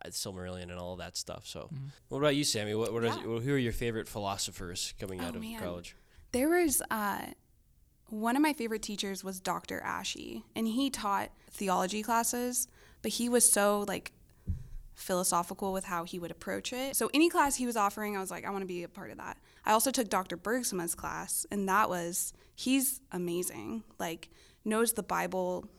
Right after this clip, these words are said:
Speaker 3: so well. He's a convert, so he, he has this really awesome conversion story, but I just was like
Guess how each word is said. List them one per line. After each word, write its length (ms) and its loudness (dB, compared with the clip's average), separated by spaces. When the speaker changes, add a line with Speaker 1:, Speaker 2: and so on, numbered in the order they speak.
Speaker 3:
so 480 4
well. 440 -2
He's 220 -2
a 40 -2
convert, 540 0
so 280 0
he, 440 -4
he 180 -4
has 220 6
this 180 2
really 680 -2
awesome 380 2
conversion 560 -2
story, 460 -2
but 160 2
I 180 2
just 240 2
was 180 -4
like 360 -8